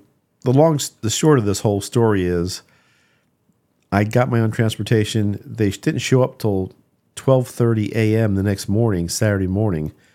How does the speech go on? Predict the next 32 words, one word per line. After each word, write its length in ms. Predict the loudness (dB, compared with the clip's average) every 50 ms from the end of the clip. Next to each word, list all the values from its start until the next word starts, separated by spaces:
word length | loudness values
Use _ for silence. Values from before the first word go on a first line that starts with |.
| _ _ _ _ _ _ _ -2
It 140 | -2 0 2
took 160 | 2 0 0
forever. 420 | 0 -2 0 0 0 0 -2 -4
For 100 | -2 0
those 160 | 2 2 2
of 40 | 2
you 60 | 2
that 60 | 0 0
were 80 | 0
in 60 | 0
the 80 | 0 0
D 180 | 0 0 -2 0
C 180 | 0 0 0
area, 320 | 0 2 2 2 0 0 0
we 140 | -2 0
had 120 | -2 -2 -2
this 120 | -4 -6
tropical 440 | -6 -4 -2 -2 -2 -4 -6 -8 -8
storm 380 | -8 -4 -4 -2 -2 0 -2 -2
blow 220 | -2 -2 -2 -2
through, 460 | -4 -4 -2 -2 0 0 -2 -2 -6 _ _ _ _ _ _ _ _ _ _ _ _ _ -8
uh, 220 | -4 -4 -4 -4 -4
Friday 400 | -6 -2 -2 0 0 0 0 -2
and 120 | -2 -2
Saturday, 680 | 0 0 0 2 2 2 0 0 2 2 0 -2 -2 -6 -10 -10
and 340 | -8 -6 -4 -4 -2 -4 -4
it 100 | -6 -8
was 100 | -8 -4
just 200 | -4 -4 -4 -4
a 40 | -6
complete 360 | -8 -8 -4 -4 -4 -2 -2
mess. 460 | -2 0 0 0 0 -2 -6 -10 -14